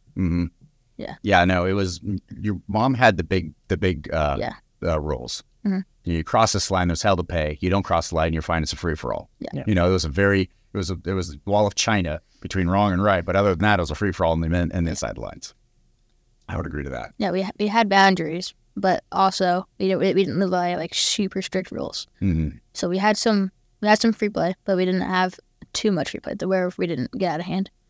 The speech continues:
Speaker 1: Yeah. Now, uh, and, well, I'll talk about that in a second, but Gunnar, what was your take on that when you first moved in?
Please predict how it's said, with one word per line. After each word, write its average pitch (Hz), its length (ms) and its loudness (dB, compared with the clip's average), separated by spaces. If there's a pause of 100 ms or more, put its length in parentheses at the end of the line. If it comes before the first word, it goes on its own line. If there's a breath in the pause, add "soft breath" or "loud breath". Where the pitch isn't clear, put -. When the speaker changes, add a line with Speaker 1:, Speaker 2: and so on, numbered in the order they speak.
(120)
Speaker 1:
Yeah. 67 220 -4 (960)
Now, 101 240 6
uh, 98 140 6 (180)
and, 90 320 2 (680)
well, 80 120 0
I'll 76 60 0
talk - 200 -8
about 71 200 -4
that 71 120 0
in 62 60 -6
a 69 40 -8
second, 71 280 -6
but 82 180 -4
Gunnar, 104 200 2
what 113 100 2
was 135 160 0
your 101 120 2
take 85 240 -2
on 71 80 -4
that 65 80 -2
when 69 80 -2
you 73 80 -2
first 69 220 -8
moved - 160 -8
in? - 160 -12